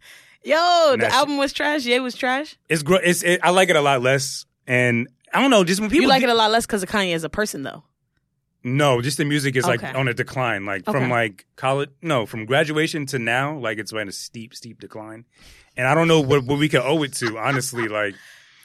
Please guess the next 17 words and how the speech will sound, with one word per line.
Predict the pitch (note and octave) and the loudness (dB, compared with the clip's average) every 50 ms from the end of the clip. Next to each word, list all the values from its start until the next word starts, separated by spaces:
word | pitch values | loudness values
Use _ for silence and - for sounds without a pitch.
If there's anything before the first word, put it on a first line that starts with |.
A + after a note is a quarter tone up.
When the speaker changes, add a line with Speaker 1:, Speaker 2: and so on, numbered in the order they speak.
| _ _ _ _ _ - | _ _ _ _ _ -20
Speaker 1:
Yo, | G3 F#3+ G3 A3 A3+ A#3 A3 G3 F3+ - - | -16 -10 -6 -4 -2 -2 -2 -2 -4 -2 -2
I | F#3 A3+ | 0 0
Speaker 2:
he's | - C#4 | 2 2
Speaker 1:
have | - E3 | 2 2
Speaker 2:
wearing | D#3+ D#3+ D#3 | 2 2 0
a | |
Speaker 1:
no | C#3 | 0
Speaker 2:
fucking | F3+ D#3+ D#3 - C#3 - | -2 -2 -2 -2 -2 -4
Speaker 1:
idea. | G#2+ G#2 G#2 A2 | -6 -6 -4 -2
Speaker 2:
maga | A#2+ B2+ C3+ C#3 C#3 C#3+ | 0 0 0 2 2 0
hat | C#3 C#3 C#3 C#3 C3+ - | 2 2 0 0 -2 -4
and | A#2 G#2+ G#2 | -6 -8 -10
a | G2 | -10
Ka-, | - - C#3 B2+ - | -8 -6 -6 -6 -6
Colin | - - C3+ B2+ B2 | -8 -8 -8 -8 -6
Kaepernick | B2 - B2 B2+ B2 C3 C3 C3 A#2+ | -6 -8 -8 -6 -4 -4 -4 -4 -4
shirt, | - - C#3 C#3 C#3 C#3 - | -4 -4 -2 -2 -4 -6 -10